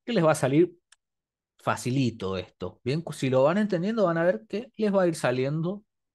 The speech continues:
so-, solito les va a ir saliendo, porque es simple, ¿bien? Entonces, vamos a ir viendo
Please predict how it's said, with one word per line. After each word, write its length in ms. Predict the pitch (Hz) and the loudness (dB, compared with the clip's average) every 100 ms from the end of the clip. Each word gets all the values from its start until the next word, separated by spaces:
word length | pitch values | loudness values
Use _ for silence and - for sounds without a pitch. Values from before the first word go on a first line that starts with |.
| _ | _
so-, 500 | - - - 202 180 | -20 -18 -6 -2 -2
solito 380 | - 269 302 208 | 0 -2 0 2
les 120 | 175 | 2
va 60 | |
a 40 | 180 | 2
ir 40 | |
saliendo, 440 | 165 117 101 95 - | 0 -4 -4 -8 -12
porque 260 | 170 165 202 | -8 -2 -2
es 60 | |
simple, 540 | - 185 123 98 92 87 | 2 2 0 -4 -8 -6
¿bien? 260 | 113 143 170 _ - - - - | -6 -6 -10 _ -20 -20 -20 -20
Entonces, 600 | - 160 131 - 104 - _ _ _ - | 0 2 2 0 -4 -4 _ _ _ 0
vamos 300 | 165 170 165 | 2 4 4
a 40 | |
ir 80 | 160 | 4
viendo 500 | 160 151 147 147 | 4 4 2 0